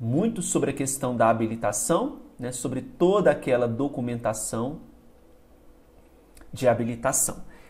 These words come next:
Ela pode ser, olha só, apresentada em original, cópia ou por qualquer outro meio expressamente admitido pela administração.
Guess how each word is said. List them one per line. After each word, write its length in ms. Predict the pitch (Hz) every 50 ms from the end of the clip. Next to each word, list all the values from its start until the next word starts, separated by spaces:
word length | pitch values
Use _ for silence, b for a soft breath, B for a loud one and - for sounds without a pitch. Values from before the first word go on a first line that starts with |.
| b b b
Ela 160 | 160 190 214
pode 360 | 220 - 220 214 214 175 196
ser, 640 | 190 - - - 180 151 131 110 92 90 98 110 - -
olha 260 | - 104 117 143 202
só, 520 | 226 - - - 185 143 117 87 - - - b b b b b b b b b b
apresentada 1300 | b 143 143 143 - 160 143 151 143 123 135 131 127 127 - - 127 120 117 110 107 98 95 98 98 - - - -
em 240 | 131 123 120 117
original, 1000 | 127 135 135 135 127 120 104 - 120 107 107 98 95 95 98 113 151 214 269 - - - - - - - - - - - - - - - - - - - - -
cópia 760 | - 160 139 127 123 123 123 - - 165 180 208 262 - - - b b b b b b b b
ou 200 | - 175 180 180
por 260 | 180 180 180 175 -
qualquer 580 | - 185 170 165 160 156 - - 202 240 262 220
outro 340 | 190 180 180 180 - 143 123
meio 640 | 113 113 120 143 170 170 151 120 107 98 101 98 B B B B B B B B B B B B B B B B B B B - - -
expressamente 1200 | 202 208 247 285 285 - - - - - - 196 202 196 - - 196 170 139 135 139 160 156 - 180
admitido 580 | 156 139 151 160 165 160 - - 143 135 139
pela 300 | 139 139 151 139 131 127
administração. 880 | 131 120 117 120 131 127 127 131 - - - 151 156 156 - - - -